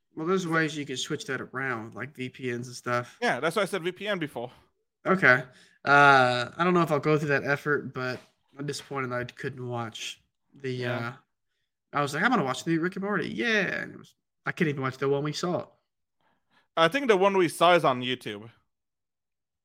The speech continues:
Speaker 1: The whole first episode's on YouTube for free?
Speaker 2: I think so.
Speaker 1: Huh.
Speaker 2: I gotta
Speaker 1: Okay.
Speaker 2: double check 'cause somebody told me that and they watched it. Oh, yeah. So Water, Whataburger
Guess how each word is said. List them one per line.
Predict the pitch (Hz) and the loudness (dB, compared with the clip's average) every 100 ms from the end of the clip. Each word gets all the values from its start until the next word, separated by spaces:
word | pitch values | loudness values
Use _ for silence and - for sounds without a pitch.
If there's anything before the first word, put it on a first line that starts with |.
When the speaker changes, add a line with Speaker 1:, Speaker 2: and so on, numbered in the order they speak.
| _ _ 139 | _ _ -6
Speaker 1:
The | |
whole | 165 | -2
first | 180 175 | 2 2
episode's | 170 - 175 | 2 -2 -4
on | 151 | -4
YouTube | 147 156 175 | -4 0 -2
for | - | -2
free? | - 143 254 349 - _ _ - | -6 0 2 0 -4 _ _ -10
Speaker 2:
I | 156 | -6
think | 160 139 | -6 -6
so. | 120 110 - _ _ _ _ _ _ _ _ | -8 -10 -12 _ _ _ _ _ _ _ _
Speaker 1:
Huh. | 190 127 - - - - | -8 -8 -10 -14 -14 -8
Speaker 2:
I | - 180 | 2 4
gotta | 185 | 6
Speaker 1:
Okay. | 170 | 4
Speaker 2:
double | 156 | 4
check | 170 | -2
'cause | 139 | -4
somebody | 233 294 214 | 0 2 2
told | 165 165 | 0 0
me | 151 | 2
that | 147 | 2
and | 131 | 2
they | 131 | 0
watched | 127 139 - | 0 -2 -4
it. | 120 110 _ _ - | -12 -12 _ _ -2
Oh, | 254 | 2
yeah. | 277 135 - _ | 2 2 -4 _
So | - 190 | -4 -4
Water, | 165 269 311 277 - | 4 6 8 4 -2
Whataburger | 151 214 262 240 190 - 127 143 143 147 147 143 | 0 4 6 4 2 -4 -4 -2 0 0 0 -2